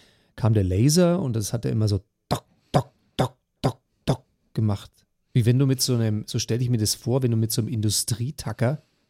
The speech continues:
äh, loslegst auf irgend so eine Oberfläche.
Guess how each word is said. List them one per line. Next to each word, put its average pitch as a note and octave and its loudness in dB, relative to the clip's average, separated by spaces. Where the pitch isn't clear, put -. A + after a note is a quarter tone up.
äh, G#2 2
loslegst A#2+ 0
auf B2 -8
irgend A2+ -2
so A#2 -2
eine G2 0
Oberfläche. A#2 -2